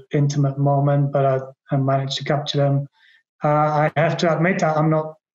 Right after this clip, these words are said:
if, when I'm shooting protests, I'm not asking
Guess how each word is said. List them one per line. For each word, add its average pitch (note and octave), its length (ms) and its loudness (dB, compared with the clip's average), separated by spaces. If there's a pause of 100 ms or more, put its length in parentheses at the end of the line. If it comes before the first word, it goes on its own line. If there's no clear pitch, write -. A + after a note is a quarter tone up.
(140)
if, D#3 140 -2
when D#3 240 2
I'm E3 380 0
shooting E3+ 340 0
protests, F3 380 0
I'm D#3+ 120 2
not D#3+ 200 0
asking D#3+ 600 0